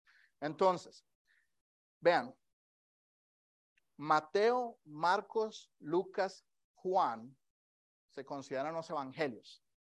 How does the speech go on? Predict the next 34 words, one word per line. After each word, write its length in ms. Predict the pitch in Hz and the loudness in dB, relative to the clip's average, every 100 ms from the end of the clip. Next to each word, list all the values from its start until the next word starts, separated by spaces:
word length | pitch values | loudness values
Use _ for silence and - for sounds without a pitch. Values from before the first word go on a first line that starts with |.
| _ _ - | _ _ -6
¿Vamos 220 | 131 139 | -4 -2
bien? 280 | 165 214 - _ _ _ _ _ - | -2 -2 -6 _ _ _ _ _ -14
¿Ok? 140 | 123 151 202 - _ _ _ _ _ _ _ - | -2 0 0 -2 _ _ _ _ _ _ _ -4
Estos 400 | 165 190 - 220 | -2 -2 -6 -8
se 140 | 214 | -6
conocen 480 | - 156 165 175 196 | -8 -8 -8 -10 -14
como 280 | 190 180 143 | -10 -8 -6
libros 480 | 143 175 185 185 - | -6 -6 -6 -8 -8
transicionales. 1200 | 180 170 180 180 190 170 190 170 160 117 95 - _ - | -2 -2 -2 -10 -14 -12 -8 -4 -2 -4 -14 -20 _ -18
Voy 160 | 123 | -12
a 20 | 143 | -8
ir 140 | 156 | -8
un 80 | 170 | -10
poquito 320 | 156 170 165 | -12 -10 -8
despacio 420 | 165 - 151 - | -8 -4 -4 -4
porque 240 | 107 - 120 | -14 -14 -14
la 80 | |
introducción 580 | 120 127 120 117 143 147 | -12 -12 -14 -12 -10 -8
es 140 | 156 156 | -10 -10
bastante 640 | 151 - 151 156 170 156 123 - | -10 -6 -8 -8 -12 -12 -14 -16
información 760 | 127 131 117 107 143 175 202 _ _ _ _ _ _ - | -12 -10 -12 -10 -8 -8 -10 _ _ _ _ _ _ -12
y 60 | |
ya 80 | 120 | -10
después 220 | 139 156 | -6 -6
voy 160 | 147 151 | -2 -2
a 80 | 151 | 0
ir 80 | 156 | -2
más 160 | 151 | -4
rápido 300 | 151 151 156 | -4 -4 -6
cuando 200 | 156 127 | -8 -8
vaya 200 | 127 139 | -6 -6
por 80 | 131 | -8
los 100 | 143 | -10
versículos. 460 | 135 - 131 123 | -10 -12 -14 -18